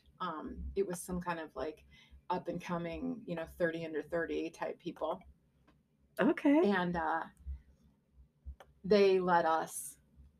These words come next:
Speaker 1: the people who were staying in the house and lived in the house, they let us attend the party.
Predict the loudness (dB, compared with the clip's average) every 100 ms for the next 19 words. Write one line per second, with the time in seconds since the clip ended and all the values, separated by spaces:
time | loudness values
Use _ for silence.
0 | _ _ _ _ _ -8 -6 -6 -6 -4
1 | -4 -4 -4 -4 -4 -6 -6 -8 -10 -8
2 | -8 -8 -8 -6 -6 -6 -12 -8 -8 -8
3 | -4 -2 -2 -4 -6 -10 -12 -14 -14 -14
4 | -8 -6 -6 -8